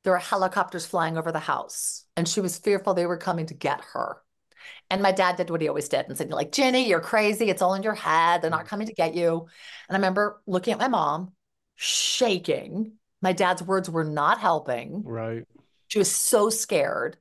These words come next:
Speaker 1: And I remember thinking at twelve, "What does mommy need?"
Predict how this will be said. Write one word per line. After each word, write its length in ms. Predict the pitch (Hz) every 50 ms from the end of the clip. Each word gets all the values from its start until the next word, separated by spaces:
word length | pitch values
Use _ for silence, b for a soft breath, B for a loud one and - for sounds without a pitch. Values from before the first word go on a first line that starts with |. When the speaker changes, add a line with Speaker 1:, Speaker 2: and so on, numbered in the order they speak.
| _ _ -
Speaker 1:
And 100 | 175 202
I 40 | 196
remember 280 | 202 208 220 254 302
thinking 600 | 294 294 277 226 214 233 214 196 196 247 220 - - -
at 140 | 170 -
twelve, 520 | - - - 185 185 - 151 156 160 165 165 _ _ _ _ _ _ _ _ _ _ _ _ _
"What 200 | - 185 226 226
does 160 | 226 226 220
mommy 360 | 220 202 196 190 185 185 180
need?" 560 | 180 170 165 160 - - - - - - -